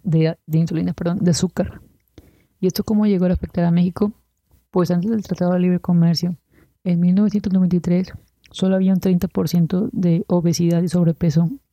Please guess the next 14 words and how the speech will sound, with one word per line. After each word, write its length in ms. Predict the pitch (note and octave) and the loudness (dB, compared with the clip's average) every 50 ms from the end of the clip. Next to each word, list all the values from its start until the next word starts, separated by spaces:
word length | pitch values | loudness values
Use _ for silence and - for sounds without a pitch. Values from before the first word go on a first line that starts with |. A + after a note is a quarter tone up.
| _ _ _ _ | _ _ _ _
en 140 | F3 E3+ F3+ | 0 0 2
México, 400 | F#3+ E3+ F3 - - G3+ D#3 - - _ _ _ _ - - _ _ _ _ _ _ | 2 2 0 0 -2 -6 -6 -8 -12 _ _ _ _ -20 -20 _ _ _ _ _ _
y 120 | - F#3 | 0 2
después 400 | F3+ F3 - - - G3 F#3+ F#3+ | 2 2 0 -2 -2 0 0 2
de 60 | G3 G3 | 2 0
esto 280 | E3+ - - B3 - - | -2 -4 -6 -6 -4 -2
aumentó 520 | G3 F3+ F3+ F3 E3+ D#3+ - G3 - - | 0 2 2 2 2 2 0 -2 -4 -2
hasta 240 | - F3 D#3+ - F3+ | -2 -2 0 0 0
un 80 | F#3 E3 | -2 -2
setenta 300 | F3 - G#3 F3 - F3 | -2 -2 -2 -2 0 -2
y 40 | D3 | -2
cinco 280 | - F3 D#3 - F3 | -2 -2 -4 -4 -4
por 180 | - F#3+ E3+ - | -4 -4 -4 -2
ciento. 320 | F3 F#3 E3+ - - A3 | 0 -2 -2 -2 -4 -8